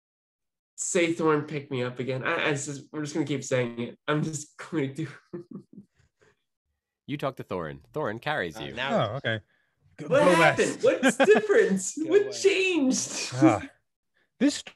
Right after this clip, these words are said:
Speaker 4: dwarf might be the worst.
Speaker 3: Well, he
Speaker 1: He,
Speaker 3: finally
Speaker 1: he
Speaker 3: did
Speaker 1: is
Speaker 3: something.
Speaker 1: the worst.
Speaker 2: You talk to Thorin. Thorin goes west. The dark, winding passage. Visible exits are southwest, southeast. You see Thorin.
Speaker 4: So we got captured going southeast, right?
Speaker 3: Southeast.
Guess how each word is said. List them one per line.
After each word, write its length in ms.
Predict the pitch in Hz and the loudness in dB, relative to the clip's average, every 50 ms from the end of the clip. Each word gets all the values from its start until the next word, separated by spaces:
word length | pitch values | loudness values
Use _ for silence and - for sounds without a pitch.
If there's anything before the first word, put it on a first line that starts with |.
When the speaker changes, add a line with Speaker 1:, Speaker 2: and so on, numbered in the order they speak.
| _ - | _ -4
Speaker 4:
dwarf 380 | 127 123 127 123 113 - - | 0 2 2 2 2 0 -4
might 180 | - 104 98 - | -6 -6 -6 -6
be 80 | - 92 | -8 -10
the 100 | 90 82 | -10 -10
worst. 500 | 82 82 78 71 - - - - - _ _ _ _ _ _ _ _ _ _ _ | -10 -10 -10 -12 -14 -18 -18 -18 -20 _ _ _ _ _ _ _ _ _ _ _
Speaker 3:
Well, 160 | 175 185 185 | -2 0 0
he 140 | 190 196 220 | -2 -4 -6
Speaker 1:
He, 180 | 202 - 233 226 | -4 -2 0 0
Speaker 3:
finally 320 | 233 254 302 320 285 240 | 2 0 0 0 -2 0
Speaker 1:
he 60 | 202 | 2
Speaker 3:
did 180 | 190 196 185 190 | 4 6 6 8
Speaker 1:
is 140 | 190 190 156 | 6 6 4
Speaker 3:
something. 180 | - - 131 | 2 0 -2
Speaker 1:
the 60 | 123 | -2
worst. 500 | 123 123 113 113 117 - - - - - _ _ _ _ _ _ _ _ _ | -2 -2 -2 -4 -6 -8 -12 -18 -20 -20 _ _ _ _ _ _ _ _ _
Speaker 2:
You 120 | 143 185 185 | -10 -8 -4
talk 200 | - 165 160 - | -4 -6 -4 -4
to 80 | 170 - | -8 -4
Thorin. 440 | - 120 107 98 90 80 73 73 73 _ _ _ _ | 0 0 2 2 0 -2 -6 -10 -14 _ _ _ _
Thorin 280 | 190 208 190 127 113 101 | 0 2 2 2 2 0
goes 240 | 110 110 117 120 139 | 0 -2 -2 -2 0
west. 440 | 156 147 98 78 - - - _ _ _ _ _ _ _ | 0 0 0 -2 -6 -12 -20 _ _ _ _ _ _ _
The 80 | 98 90 | -8 -8
dark, 360 | 73 - 101 104 131 139 - | -4 -4 -2 -2 -2 -4 -4
winding 360 | 107 104 113 123 120 127 127 | -4 -4 -4 -4 -4 -6 -8
passage. 500 | 117 110 95 92 87 - 76 69 67 - _ _ _ _ _ | -6 -6 -8 -8 -8 -10 -14 -16 -16 -20 _ _ _ _ _
Visible 360 | 85 101 107 104 95 98 95 | -6 -6 -6 -4 -6 -6 -6
exits 300 | 98 127 156 151 107 - | -6 -6 -6 -8 -8 -6
are 280 | - 80 82 87 107 120 | -6 -6 -6 -6 -8 -10
southwest, 720 | _ - - 180 160 - - 90 73 65 - - - _ | _ -6 -4 -4 -4 -4 -4 -6 -6 -6 -12 -16 -16 _
southeast. 580 | - - 165 160 - - 95 73 69 - _ _ _ | -8 -6 -6 -6 -6 -8 -10 -10 -12 -16 _ _ _
You 160 | - 110 156 | -12 -10 -10
see 340 | 160 - - 90 90 113 - _ _ | -10 -10 -10 -10 -10 -10 -12 _ _
Thorin. 300 | - 143 117 85 71 67 - _ _ _ _ | -6 -4 -4 -6 -8 -12 -20 _ _ _ _
Speaker 4:
So 120 | - 175 | -2 -2
we 140 | 170 160 214 | 2 2 2
got 180 | 226 254 233 226 | 4 2 2 2
captured 420 | - 180 170 165 - - 165 143 | 0 -2 -2 -2 -2 -4 -4 -2
going 200 | 139 135 127 123 | -2 -2 -2 -2
southeast, 480 | - - 131 113 104 98 - 98 87 101 | -4 -4 -2 -2 -2 -2 -6 -10 -6 -4
right? 80 | 151 143 | -2 -2
Speaker 3:
Southeast. 600 | 135 - 131 127 123 113 - - - - - | -2 -4 -4 -4 -4 -4 -6 -10 -12 -14 -16